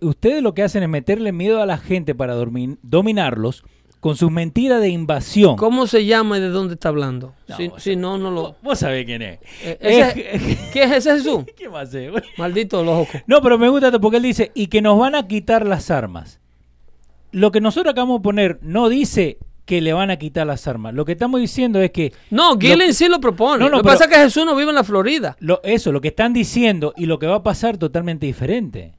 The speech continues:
Speaker 2: Eh, Andrew, eh, Gillen, el,
Speaker 1: Sí.
Speaker 2: el, el candidato para la gobernación de la Florida,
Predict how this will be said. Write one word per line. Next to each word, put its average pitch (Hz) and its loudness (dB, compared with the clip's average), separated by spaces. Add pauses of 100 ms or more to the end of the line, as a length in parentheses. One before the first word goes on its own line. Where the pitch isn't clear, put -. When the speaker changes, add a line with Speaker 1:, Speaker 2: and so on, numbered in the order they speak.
(220)
Speaker 2:
Eh, 233 -2
Andrew, 262 -2
eh, 208 -4
Gillen, 208 -4
el, 170 -8
Speaker 1:
Sí. - -2
Speaker 2:
el, 180 -2
el 196 -6
candidato 202 -4
para 208 0
la 190 0
gobernación 180 -4
de 202 -6
la 170 -6
Florida, 139 -10